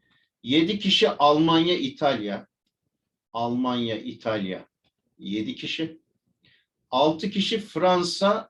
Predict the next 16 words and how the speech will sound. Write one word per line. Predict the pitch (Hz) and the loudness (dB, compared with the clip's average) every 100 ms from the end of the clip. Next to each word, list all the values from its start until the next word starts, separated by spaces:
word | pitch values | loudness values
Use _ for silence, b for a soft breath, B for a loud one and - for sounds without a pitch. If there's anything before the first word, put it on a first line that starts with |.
| _ | _
İtalya. | - - 127 104 95 87 _ _ _ _ _ _ _ _ _ _ _ _ | -14 -4 -4 -2 -6 -12 _ _ _ _ _ _ _ _ _ _ _ _
Fransa, | _ 139 151 156 156 175 180 190 - | _ -4 -2 -2 -4 -6 -6 -6 -14
İtalya. | 123 - 117 107 131 - - _ _ _ - | -12 -4 -4 -2 -6 -8 -12 _ _ _ -8
Altı | 120 104 - | -6 -6 -12
kişi. | - - - 139 - _ 123 | -14 -12 -10 -10 -12 _ -4
Ve | 156 185 - _ _ _ - | 0 0 -4 _ _ _ -12
üç | 220 214 - | -10 -8 -8
kişi | 170 180 175 | -8 -6 -2
de | 214 185 | -2 -4
bu | 190 | -6
üç | 165 - | -6 -6
ülkeye | 117 - 107 | -6 -4 -4
gidiyor. | 98 98 90 - _ _ _ _ _ _ _ _ | -6 -8 -14 -14 _ _ _ _ _ _ _ _
Almanya, | 131 135 143 143 135 120 104 95 90 - | 0 2 2 0 0 0 -2 -6 -8 -16
Fransa, | _ - 147 143 135 - - 175 196 - - | _ -8 -4 -2 -4 -6 -4 -4 -4 -10 -14
İtalya. | 127 - 101 90 90 - | -10 -6 -6 -6 -10 -14